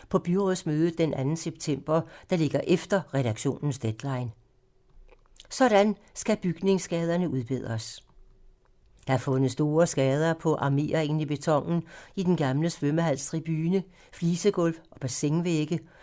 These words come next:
Tribunen skal i store træk nedtages og genopbygges med nye dækelementer, vandtæt membran og klinker. Hele promenadedækket skal afrenses på oversiden. Armeringen skal forsegles og udskiftes.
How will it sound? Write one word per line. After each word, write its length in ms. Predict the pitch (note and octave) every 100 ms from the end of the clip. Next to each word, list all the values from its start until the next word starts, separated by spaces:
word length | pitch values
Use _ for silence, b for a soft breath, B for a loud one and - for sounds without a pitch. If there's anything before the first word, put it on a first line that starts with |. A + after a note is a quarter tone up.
| B
Tribunen 500 | - G#3 G3 G3 A3
skal 260 | A3 E3+ E3
i 60 | -
store 300 | - D#3+ F3+
træk 300 | F3+ D#3 D#3
nedtages 640 | D#3 E3+ F3 G3 D3 C#3
og 180 | - D#3
genopbygges 840 | D#3 F3 G3 F#3 C3+ B2+ C3+ - - B B
med 180 | C#3+ C3+ C#3
nye 400 | D3 C#3 G3 F#3+ -
dækelementer, 960 | D#3 D#3 - - G3+ F3+ E3+ - - F3 B B B
vandtæt 500 | B2+ C3+ - F#3+ F3
membran 500 | E3+ C3+ D#3 D#3+ D#3+
og 100 | -
klinker. 460 | A#2 C3 B2+ C3+ E3+ - B B B
Hele 320 | G3+ G3+ A#3 B3+
promenadedækket 840 | - F#3+ D#3+ C3+ D#3 D#3+ E3 D#3+ D#3+
skal 180 | - -
afrenses 640 | C3+ D#3 E3 C3+ - D3+
på 120 | -
oversiden. 640 | C#3+ C3 D#3 D#3+ C3+ B2 A2+ B B B
Armeringen 540 | E3 F3 F#3 F#3+ F3+
skal 180 | F3 E3
forsegles 640 | E3+ D#3+ D3+ D#3 F3+ F3
og 100 | E3
udskiftes. 720 | D#3+ E3+ - F#3 - F3+ -